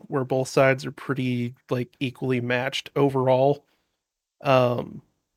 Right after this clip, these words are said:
at least it seems that way. I don't know. It seems like they're both just fighting a war of attrition. But Russia-Ukraine, it's like Ukraine is, is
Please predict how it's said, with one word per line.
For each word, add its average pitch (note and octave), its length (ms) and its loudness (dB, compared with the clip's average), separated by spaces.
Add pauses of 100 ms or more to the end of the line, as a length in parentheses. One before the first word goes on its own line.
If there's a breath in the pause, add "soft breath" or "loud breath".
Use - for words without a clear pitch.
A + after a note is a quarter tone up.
(200)
at C#3+ 80 2
least C3+ 180 2
it - 80 -14
seems B2+ 280 -4
that - 200 -4
way. B2+ 220 -2 (140)
I C3 60 -2
don't B2 140 -2
know. C#3 260 -8
It - 40 -14
seems D3+ 220 4
like C#3 160 6
they're C#3 140 4
both B2+ 400 0
just - 280 -8
fighting B2 640 0
a C3+ 80 -2
war B2+ 200 2
of A#2+ 60 -2
attrition. B2+ 520 -4
But C3 280 -2 (640 loud breath)
Russia-Ukraine, D#3+ 840 4
it's - 180 -2
like C3 600 2 (760)
Ukraine D#3+ 560 6
is, B2 300 -2
is C3 420 -2